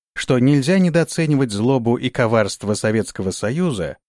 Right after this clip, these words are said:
сознательно совершали ошибку в понимании политики этой страны. Черчилль рассказывал своему личному врачу, лорду Марану, как однажды в тысяча девятьсот сорок втором году, после ужина в кремлёвских апартаментах,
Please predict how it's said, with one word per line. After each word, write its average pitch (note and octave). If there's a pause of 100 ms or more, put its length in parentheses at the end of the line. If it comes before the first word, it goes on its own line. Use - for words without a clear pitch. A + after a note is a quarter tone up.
(260)
сознательно D#3+
совершали B2+
ошибку A2+
в -
понимании A#2
политики A#2+
этой A2+
страны. A2+ (640)
Черчилль E3+
рассказывал E3
своему C3
личному B2
врачу, A2 (300)
лорду A2+
Марану, A2+ (240)
как C3
однажды C#3
в -
тысяча C#3
девятьсот B2
сорок A#2
втором G#2
году, G2+ (260)
после D#3
ужина B2+
в -
кремлёвских A#2+
апартаментах, B2